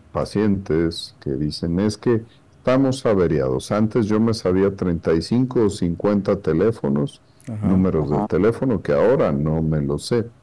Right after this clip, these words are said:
Speaker 1: Pero ahora esa capacidad intelectual y esa parte de tu cerebro que tenías reservada para aprenderte los teléfonos, la utilizas para ejecutar otras actividades. Entonces, e-, es ese punto donde incluso,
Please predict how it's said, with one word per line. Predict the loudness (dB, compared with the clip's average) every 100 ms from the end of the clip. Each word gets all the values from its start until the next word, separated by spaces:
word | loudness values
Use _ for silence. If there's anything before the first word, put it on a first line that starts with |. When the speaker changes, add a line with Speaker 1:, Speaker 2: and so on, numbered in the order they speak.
| _ _ _ -2
Speaker 1:
Pero | 2 2
ahora | 2 0
esa | 0 -2 0
capacidad | -2 0 -2 0 0 2 2 2
intelectual | 0 0 0 -2 -2 -2 0 0 0
y | 0
esa | 0 -2 0
parte | 0 2 0
de | -2
tu | -4
cerebro | -6 -4 -2 -2 -4 -4
que | -6
tenías | -4 -2 0 0
reservada | -2 0 0 0 0 0 -2 -2
para | -2 -2
aprenderte | -4 -4 -4 -2 -2 -2 -2 0
los | 0 -2 -2
teléfonos, | 0 0 0 -2 -2 -4 -8 _ _ _ _ _ -4
la | 0 2
utilizas | 0 0 0 0 0 0
para | 0 0 0
ejecutar | -2 -4 -2 0 2
otras | 0 -2 -4 -4
actividades. | -4 -2 -2 0 0 0 -2 -8 -20 -20 -20 -20 -20 -20 -8
Entonces, | -6 -6 -10 -10 -4
e-, | -4 -2
es | -2 -2 0
ese | 0 0 -2
punto | -2 0 0 0 0 0
donde | 0 -2 0 -2
incluso, | -2 0 -2 0 -2 -2